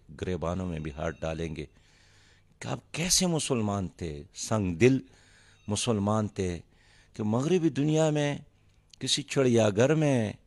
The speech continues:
परिंदे के बारे में, जानवर के बारे में तो आपको फ़िक्र होता है और अपना पैसा उधर खर्च करते हैं, लेकिन यहाँ लोग भूख से भी मरते हैं और यहाँ लोग मजलूमियत की मौत मरते हैं। उनकी आहों को, उनकी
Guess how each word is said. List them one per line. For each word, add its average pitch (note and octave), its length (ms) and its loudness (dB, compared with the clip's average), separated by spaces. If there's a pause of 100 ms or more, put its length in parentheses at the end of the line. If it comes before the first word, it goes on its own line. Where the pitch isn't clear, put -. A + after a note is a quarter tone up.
(680)
परिंदे E3+ 420 6
के D#3+ 180 2
बारे C3 340 4
में, A#2 320 2
जानवर D#3 420 4
के D#3+ 180 2
बारे C#3 280 4
में C3+ 120 2
तो B2 120 -2
आपको B2 300 0
फ़िक्र C3+ 340 2
होता A#2 360 4
है G2 180 4
और G2 100 0
अपना C3 260 0
पैसा C#3 340 2
उधर C#3 240 6
खर्च A#2+ 320 0
करते F#2+ 340 -2
हैं, E2 120 -4 (840)
लेकिन A#2 280 0
यहाँ A#2+ 240 2
लोग A#2 440 0
भूख C3 220 2
से - 200 6
भी C#3 120 0
मरते C#3 360 0
हैं B2+ 340 -2 (680)
और G#2 180 0
यहाँ A2+ 280 0
लोग A#2+ 480 2
मजलूमियत B2+ 680 4
की - 120 -2
मौत A#2+ 340 2
मरते A2 300 0
हैं। G#2+ 80 0
उनकी A#2 300 -2
आहों C#3+ 380 2
को, A#2+ 260 0
उनकी A#2 380 -2